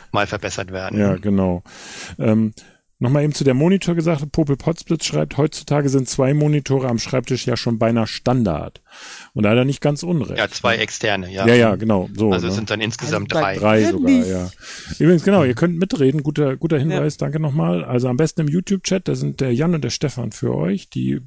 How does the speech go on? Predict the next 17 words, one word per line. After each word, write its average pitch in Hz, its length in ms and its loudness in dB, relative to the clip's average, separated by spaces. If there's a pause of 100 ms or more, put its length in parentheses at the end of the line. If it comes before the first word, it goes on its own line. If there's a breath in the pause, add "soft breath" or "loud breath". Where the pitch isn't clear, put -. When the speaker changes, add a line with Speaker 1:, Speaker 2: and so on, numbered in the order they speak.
Speaker 2:
kümmern 139 260 -2
sich 147 200 -10
um 127 200 -4
euch 156 260 -2
und 131 120 -8
uns. 175 320 -2 (500 loud breath)
Ähm, 120 260 2
schon 131 140 -6
mal 117 100 0
danke 151 260 -2
an 165 60 0
dieser 160 200 -2
Stelle. 190 320 -4 (420 loud breath)
Ähm, 131 320 2
ja, 180 280 4
also, 151 500 2
ähm, 147 560 0